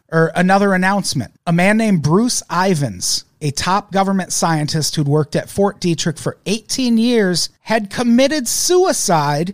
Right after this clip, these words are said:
after being informed that the F B I was planning to charge him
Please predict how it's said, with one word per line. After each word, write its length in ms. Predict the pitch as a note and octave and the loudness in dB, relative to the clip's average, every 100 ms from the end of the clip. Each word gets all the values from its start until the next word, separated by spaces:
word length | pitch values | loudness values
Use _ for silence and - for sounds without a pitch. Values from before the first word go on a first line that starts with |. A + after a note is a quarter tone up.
| _ - | _ -6
after 300 | G#3+ G#3 A#3 | -4 -2 -2
being 240 | A#3+ A3+ | 0 0
informed 480 | G#3+ - A#3 A#3 A3 | 0 0 0 2 0
that 80 | G3+ | -2
the 140 | G#3 | 0
F 200 | G3+ G3+ | 0 -2
B 120 | G3 | 0
I 180 | F3+ F3+ | 2 2
was 160 | E3 - | 0 -4
planning 400 | - F3+ F3 E3 | -2 0 0 -2
to 120 | D#3+ | -4
charge 500 | - F#3 F3 E3+ C#3 | -2 0 2 0 -4
him 480 | G3 C#4 C#4 C3 | -2 0 2 0